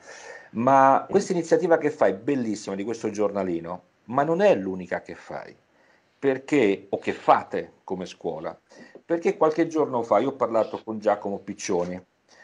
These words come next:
Speaker 1: di Ideattivamente sul discorso iniziative delle maschere, eh, da snorkeling, eh, che sono state trasformate con un progetto di un'azienda del nord, eh,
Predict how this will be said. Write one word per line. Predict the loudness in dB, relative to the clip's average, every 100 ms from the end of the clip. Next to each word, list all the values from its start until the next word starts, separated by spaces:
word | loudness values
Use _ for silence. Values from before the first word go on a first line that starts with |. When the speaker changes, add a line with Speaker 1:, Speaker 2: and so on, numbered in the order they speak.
| -20
Speaker 1:
di | -10 -8 -6 -4
Ideattivamente | 0 2 2 2 2 2 -2 -8 -8 -8 -8
sul | -8 -6 -2
discorso | -2 0 0 0 -2
iniziative | -6 -2 -2 -2 -2 -2
delle | 0 0 0 0
maschere, | 2 0 -2 -2 0 -2 -6 -20 -16
eh, | -2 2 2 0
da | 0
snorkeling, | 0 2 2 2 -6 -8 -10 -10 -10 -14 _ _
eh, | -8 -6 -4 -2 -4 -6
che | -8
sono | -6
state | 0 0 0
trasformate | -2 -2 -2 -4 -2 -2 -4 -4 -4 -4
con | -2 -4
un | -4
progetto | -4 -6 0 0 0
di | -6
un'azienda | -6 0 0 0
del | -4 -4
nord, | 2 2 2 -2 -2 -4 -20 -20 -20 -20
eh, | 0 6 8 8 6 2